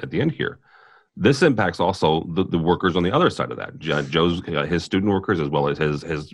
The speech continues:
his regular employee, not regular employees, but his full-time employees. But in, in talking with a number of integrators this week, uh, about ways that, you know, we as an industry can help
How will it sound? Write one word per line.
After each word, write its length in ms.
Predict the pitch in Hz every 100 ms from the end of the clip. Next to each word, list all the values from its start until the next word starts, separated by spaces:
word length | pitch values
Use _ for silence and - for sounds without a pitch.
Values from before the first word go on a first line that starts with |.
| -
his 220 | - 78
regular 320 | 73 80 90
employee, 300 | 95 87 95
not 140 | - -
regular 240 | 69 65
employees, 280 | - 76 76
but 80 | 76
his 100 | 71 _ -
full-time 280 | 92 92
employees. 500 | 87 92 82 85 87 - _ - - - - -
But 240 | 92 92 -
in, 280 | 98 107 104
in 180 | 95 85
talking 320 | 117 143 113
with 120 | 95
a 40 |
number 200 | 92 85
of 60 | 82
integrators 500 | 90 107 95 85 80
this 240 | 80 131 -
week, 220 | 71 67 _
uh, 220 | 76 76 67
about 340 | 73 76 76
ways 340 | 82 85 82 73
that, 240 | 78 73 _ - - -
you 80 | -
know, 300 | 76 67 73 _ -
we 320 | 98 98 98
as 120 | 87
an 80 | 80
industry 380 | 95 95 - 80
can 140 | 80
help 320 | - 160 -